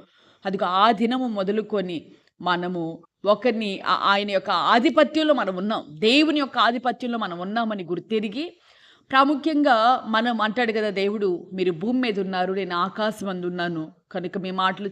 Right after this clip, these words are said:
చాలా కొద్దిగా ఉండాలని." మాటల విషయమై చాలా దేవుడు మాట్లాడుతూ ఉంటాడు. మనం వినే ప్రతి, మాట్లాడే ప్రతి మాట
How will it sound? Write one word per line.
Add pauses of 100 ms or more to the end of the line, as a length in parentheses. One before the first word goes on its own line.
చాలా
కొద్దిగా
ఉండాలని." (400)
మాటల
విషయమై (120)
చాలా
దేవుడు
మాట్లాడుతూ
ఉంటాడు.
మనం
వినే
ప్రతి,
మాట్లాడే
ప్రతి
మాట